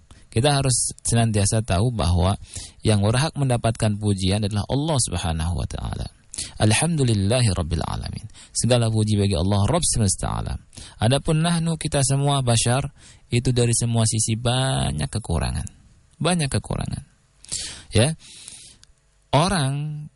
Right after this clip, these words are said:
memuji kita karena tidak tahu kekurangan kita. Allah tutupi kekurangan kita. Ya. Kalau tahu kekurangan kita, nggak bakal itu orang muji.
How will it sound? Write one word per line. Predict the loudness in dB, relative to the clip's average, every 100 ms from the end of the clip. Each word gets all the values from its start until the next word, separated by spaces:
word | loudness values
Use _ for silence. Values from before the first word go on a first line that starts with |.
| _ -4
memuji | 0 2 2 -2
kita | -4 -2 -2
karena | -2 -2 -2
tidak | -2
tahu | -2 -2 -2
kekurangan | -2 0 -2 -2
kita. | -2 -2 -2 -6 -16 _ _ _ _ _ _ _ -2
Allah | 0 2 0
tutupi | -2 0 0
kekurangan | 0 0 2 2 0
kita. | -2 -4 -4 -6 -10 _ _ _ _ _ _ -4
Ya. | -2 -4 -12 0
Kalau | 2 2 2
tahu | -2 -2 -2
kekurangan | -2 0 0 -2
kita, | -2 -2 -2 -4 -8 _ _ _ _ _ -6
nggak | -2 0
bakal | 0 -2 -4
itu | -2
orang | -2 -2
muji. | -2 -4 -6